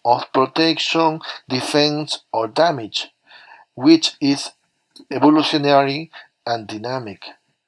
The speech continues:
The abnormality of a fetal blood vessel is not always the first or the last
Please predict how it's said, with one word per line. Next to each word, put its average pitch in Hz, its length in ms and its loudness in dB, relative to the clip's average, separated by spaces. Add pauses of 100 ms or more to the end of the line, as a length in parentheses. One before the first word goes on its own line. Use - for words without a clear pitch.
(560)
The 110 140 -8
abnormality 135 720 -4
of 104 180 -8
a - 160 -10
fetal 139 300 -4
blood 120 280 0 (140)
vessel 120 540 -8 (120)
is - 160 -12
not 113 400 -8
always 165 540 2
the - 180 -2
first 147 580 0 (360)
or 107 440 -4
the 107 120 -8
last 135 480 -4